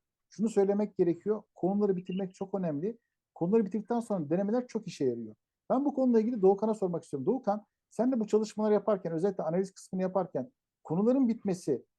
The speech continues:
arkadan denemenin yapılması, nasıl netlerin artmasında sana yardımcı oldu? Kısaca bize bundan bahsedebilir misin?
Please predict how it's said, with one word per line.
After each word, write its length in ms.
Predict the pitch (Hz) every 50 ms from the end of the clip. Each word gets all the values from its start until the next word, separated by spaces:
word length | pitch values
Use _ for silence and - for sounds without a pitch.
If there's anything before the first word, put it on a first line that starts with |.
| _ -
arkadan 440 | 135 147 - - 196 233 226 175 151
denemenin 420 | 165 175 190 196 202 214 233 226
yapılması, 640 | 202 180 185 175 165 165 160 147 - - 127 123 - _ _ _ _ -
nasıl 240 | 214 269 269 285 254
netlerin 360 | 220 202 190 190 - 190 185
artmasında 640 | 175 165 160 - - 170 156 - 165 156 165 160 160
sana 220 | - - 160 156 151
yardımcı 340 | 147 139 139 147 139 147
oldu? 120 | 143 143 143
Kısaca 280 | - - 190 180 190
bize 200 | 175 170 190 185
bundan 240 | 180 185 185 180 180
bahsedebilir 460 | 175 175 170 - 180 180 190 208 262
misin? 240 | 220 175 - - 214